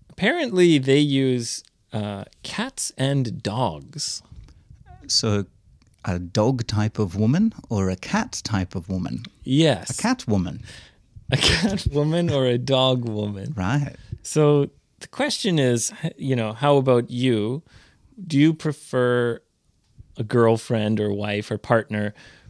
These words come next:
Speaker 1: whose personality is more like a cat or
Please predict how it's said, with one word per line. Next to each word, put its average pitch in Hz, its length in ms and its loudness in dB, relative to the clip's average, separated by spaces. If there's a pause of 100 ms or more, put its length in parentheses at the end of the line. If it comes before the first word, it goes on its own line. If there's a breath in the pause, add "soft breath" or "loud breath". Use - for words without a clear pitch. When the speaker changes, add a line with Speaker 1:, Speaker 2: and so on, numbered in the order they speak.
(120 loud breath)
Speaker 1:
whose 120 720 2
personality 131 1160 0
is 107 460 -4
more 120 420 2
like 113 320 0
a 107 60 0
cat - 640 -4 (360)
or 110 540 0